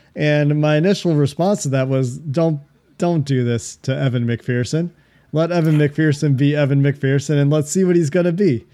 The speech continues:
I, I still kind of maintain that, uh, the data, the, the overwhelming data suggests that you don't do better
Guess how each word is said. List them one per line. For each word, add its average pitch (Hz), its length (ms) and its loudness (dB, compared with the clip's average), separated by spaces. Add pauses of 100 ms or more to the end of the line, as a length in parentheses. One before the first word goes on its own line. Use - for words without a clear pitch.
(880)
I, 165 260 -2
I 160 60 4
still 226 480 0
kind 180 300 0
of 180 60 2
maintain 143 640 2
that, 131 440 -4
uh, 123 360 0 (1600)
the 151 260 2
data, 151 520 2
the, 139 140 2
the 139 340 -2
overwhelming 147 640 2
data 131 300 0
suggests 120 500 -2
that 131 140 -2
you 143 120 2
don't 147 320 0
do 143 200 2
better 123 520 -2